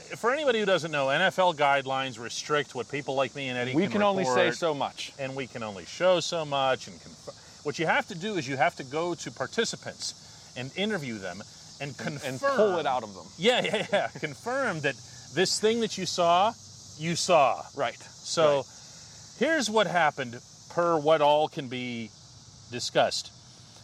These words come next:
Speaker 1: Uh, Chase Claypool and Minkah Fitzpatrick got into a fight.
Speaker 2: Right.
Speaker 1: Now, Eddie, ask me if it was a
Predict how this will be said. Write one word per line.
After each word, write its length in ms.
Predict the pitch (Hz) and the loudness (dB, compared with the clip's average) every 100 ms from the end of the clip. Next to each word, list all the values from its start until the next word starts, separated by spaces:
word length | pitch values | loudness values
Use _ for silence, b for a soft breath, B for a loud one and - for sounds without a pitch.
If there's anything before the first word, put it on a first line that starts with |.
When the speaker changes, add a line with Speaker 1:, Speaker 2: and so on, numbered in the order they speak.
| B - | B -10
Speaker 1:
Uh, 220 | 107 107 - - - - | -10 -10 -14 -20 -20 -8
Chase 300 | - 254 262 | -2 0 -2
Claypool 560 | - 220 214 - 160 143 | -2 -2 -2 -2 -4 -4
and 140 | 131 | -8
Minkah 260 | 151 202 165 | -8 -8 -8
Fitzpatrick 760 | 165 135 - 156 156 - 151 | -8 -10 -2 2 2 0 -6
got 220 | - 123 127 | 2 2 2
into 260 | 123 127 | -4 -8
a 60 | 95 | -10
fight. 400 | - 156 131 73 | -4 0 0 -2
Speaker 2:
Right. 180 | 110 101 - B B B B B B B - | -10 -12 -18 B B B B B B B -6
Speaker 1:
Now, 140 | 139 151 | -4 0
Eddie, 320 | 269 277 185 | 2 2 2
ask 320 | 165 247 320 240 | 0 0 -2 -4
me 180 | 220 | -2
if 120 | 170 - | -2 -2
it 140 | 156 | -4
was 160 | 143 131 | -2 0
a 180 | 110 | 0